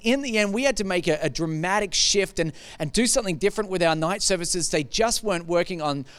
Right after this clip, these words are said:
on site. And I would go <laughs> home on, on some, you know, occasions, and, uh, I would be feeling so, uh, frustrated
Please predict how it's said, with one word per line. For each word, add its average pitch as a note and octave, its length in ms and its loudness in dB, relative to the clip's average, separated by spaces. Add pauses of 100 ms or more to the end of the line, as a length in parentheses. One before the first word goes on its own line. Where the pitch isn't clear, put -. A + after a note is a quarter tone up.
on D#3 140 2
site. F3+ 360 2
And G3 200 0
I A3+ 120 4
would D4+ 240 -2
go A3+ 180 0
<laughs> - 0 -
home D3+ 480 -2 (460)
on, F#3 220 2
on F3 180 0
some, C4+ 540 2 (320)
you B3 80 -8
know, B3 160 2
occasions, G3+ 800 2 (100)
and, F#3 380 0 (120)
uh, E3+ 60 0 (100)
I A3+ 140 4
would D4+ 160 -2
be A3+ 100 -2
feeling A3+ 540 -2
so, C4+ 640 2 (360)
uh, A3 160 -8
frustrated C4+ 920 2